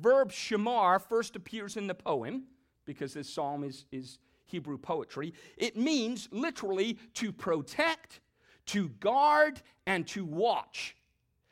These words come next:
To protect, to guard, and to watch. The thing you need to see, though, about the way that God watches over you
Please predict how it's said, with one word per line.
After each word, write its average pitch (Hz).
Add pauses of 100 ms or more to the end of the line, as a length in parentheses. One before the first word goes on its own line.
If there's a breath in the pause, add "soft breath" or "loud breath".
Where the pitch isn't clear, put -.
(200 soft breath)
To 214
protect, 269 (260 soft breath)
to 170
guard, 247 (100)
and 175
to 160
watch. 190 (2000)
The 208
thing 330
you 302
need 277
to -
see, 302 (1700)
though, 156
about 190
the 175
way 269
that 208
God 220
watches 220
over 233
you 104